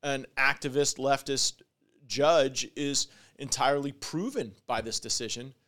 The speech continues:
because it certainly wasn't fact-based. I will, as a member of the Judiciary Committee,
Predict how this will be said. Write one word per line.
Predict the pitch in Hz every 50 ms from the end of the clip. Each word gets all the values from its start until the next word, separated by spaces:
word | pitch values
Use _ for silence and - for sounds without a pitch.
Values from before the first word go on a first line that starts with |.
| _ _ _ _
because | _ 120 135 131 120
it | 131 - -
certainly | - - 143 135 - 104 135 131 135 - -
wasn't | - 117 120 117 113 120 113 - - _ _ _ _
fact-based. | 117 110 101 101 - - - - _ _ 110 95 - - - - - - _ _ _ _ _ _ _ _
I | 131 139 160 190
will, | 190 175 165 165 165
as | 160 156 151
a | 135
member | 127 127 139 151
of | 151 165
the | 175
Judiciary | 156 170 151 147 - - 120 113 110
Committee, | - - 117 117 113 117 110